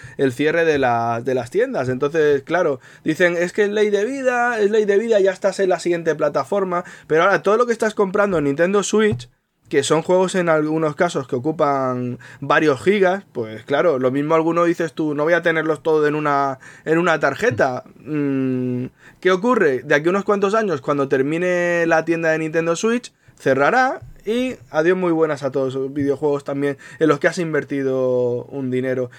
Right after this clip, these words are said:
Yo diría que eso es algo que nadie piensa y nadie se para a pensar de que no que van a perderlos, eso sí, sino que si existiera una tienda común para todas las consolas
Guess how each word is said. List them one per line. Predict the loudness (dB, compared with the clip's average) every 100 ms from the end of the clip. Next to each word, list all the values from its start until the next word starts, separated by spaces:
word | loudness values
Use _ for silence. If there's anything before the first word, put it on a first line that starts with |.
| -10
Yo | -2 0
diría | 2 0
que | 2 2 2
eso | 2 0
es |
algo | 0 0
que | 2 2
nadie | 2 2 0
piensa | 0 -2 0 0 0
y | 0
nadie | 0 0
se | -2
para | 0 2 2 0
a | -2
pensar | -4 -6 -2 -2 -2 _ _ _ -10
de | -2 -2
que | 2 2 2 2 2 0 -2 -4 -10
no | -10 -4 0 2
que | 2 2
van | 2 2
a | 2
perderlos, | 2 0 -2 -2 -4
eso | -4
sí, | -2 -2 -4 -8 -20 -10
sino | -2 2 2
que | 2
si | 0 0
existiera | -2 -6 -2 0 2
una | 2 2 2
tienda | 2 0 2 2
común | 2 2 2 0 -2 -12 _ _ _ _
para | -4 -2 0
todas | 2 2
las | 2 0
consolas | -2 -2 2 2 0 -4